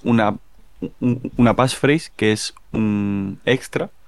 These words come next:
que tú añades y es una seguridad extra que, como digo,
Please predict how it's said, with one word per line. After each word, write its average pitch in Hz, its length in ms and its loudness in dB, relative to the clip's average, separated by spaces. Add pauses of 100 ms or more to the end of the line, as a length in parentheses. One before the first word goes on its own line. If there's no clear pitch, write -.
(500)
que 113 120 0
tú 110 200 0
añades 117 600 0
y 113 140 2
es 107 160 0
una 113 240 2
seguridad 113 920 -4
extra 120 340 -2
que, - 140 -6
como 95 200 -6
digo, 101 380 -2